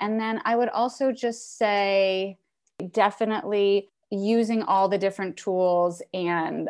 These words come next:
I know some people love, are super visual and love to visualize,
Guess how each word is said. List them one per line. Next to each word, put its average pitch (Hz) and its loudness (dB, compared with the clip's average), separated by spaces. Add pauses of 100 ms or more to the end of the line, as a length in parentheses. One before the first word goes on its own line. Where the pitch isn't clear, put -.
I 208 4
know 214 0
some 208 -6
people 196 -4
love, 180 0
are 196 -4
super - -4
visual 185 0
and 190 -2
love 175 0
to 196 -8
visualize, 202 0